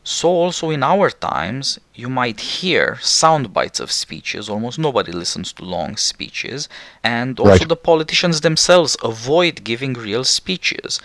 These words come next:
Speaker 1: whether
Speaker 2: Yes.
Speaker 1: it's set-piece speeches on occasions or just hearings and the few verbal confrontations that survive in Congress. They're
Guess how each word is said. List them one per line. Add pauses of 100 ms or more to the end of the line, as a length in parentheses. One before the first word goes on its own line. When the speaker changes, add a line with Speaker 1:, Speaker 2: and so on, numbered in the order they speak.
Speaker 1:
whether
Speaker 2:
Yes.
Speaker 1:
it's
set-piece
speeches
on
occasions
or
just (220)
hearings
and
the
few
verbal
confrontations
that
survive
in
Congress.
They're